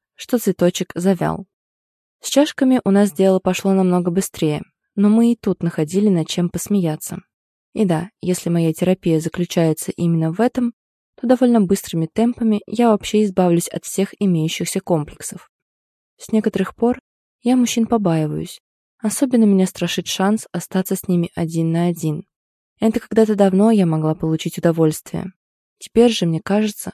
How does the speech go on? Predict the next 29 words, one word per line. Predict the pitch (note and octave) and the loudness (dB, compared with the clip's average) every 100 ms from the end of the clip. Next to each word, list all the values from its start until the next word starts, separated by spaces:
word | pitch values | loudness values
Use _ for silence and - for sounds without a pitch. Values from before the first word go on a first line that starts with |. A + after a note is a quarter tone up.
| - | -16
что | - - | -6 -4
обязательно | F3+ E3 F#3 G3+ G3+ F3 | -2 2 2 0 -2 0
должно | E3 E3 E3+ | 0 -2 -4
что-то | - D#3+ - | -4 -6 -6
произойти. | - E3 F3 F3+ - D#3+ D#3+ _ _ _ _ _ | -4 -2 0 0 -2 -8 -8 _ _ _ _ _
От | G3+ | 0
этого | B3 B3 G#3 | 0 2 0
мне | F3 | 0
сложно | E3 - G3 F#3+ | 0 0 0 0
настроиться | E3+ E3 - G3 A3 - | 0 -2 -2 0 0 -2
на | F3 | -2
нужный | D#3+ E3 D#3+ | -2 -2 -2
лад, | D#3 F3 F3+ - _ _ | 0 0 -2 -8 _ _
расслабиться. | - G#3+ - D#3+ D#3 D3+ - - E3+ _ _ _ _ _ _ _ _ | -6 -6 -4 -4 -4 -6 -12 -16 -18 _ _ _ _ _ _ _ _
Теперь, | - G3 A#3 A#3+ - _ | -8 2 2 2 -2 _
боюсь, | F3+ F3 F3 F3 - - | -2 0 2 2 -2 -8
если | - F#3 - | -2 -2 0
мне | F#3 F#3 | 2 2
в | F3+ | 2
руки | F#3+ - | 0 -2
когда-нибудь | F3+ E3+ F3 F3 E3+ - | -4 0 2 2 0 -2
кое-что | - E3+ - F3 | -2 -2 -2 -8
попадет, | - - E3+ A3 A3+ _ _ _ _ _ | -6 -4 0 0 -2 _ _ _ _ _
я | F3 | -4
буду | E3+ E3+ F3 | -2 0 -2
вспоминать | - F3 F3 G#3+ G#3 _ | -2 0 2 2 0 _
именно | G3 G3+ G3+ | 2 2 2
сегодняшние | - F3 G3 G3 - G#3 G#3+ | 0 0 0 0 -2 0 2
вазы. | G3+ E3 D#3+ G3 | 2 0 -2 -8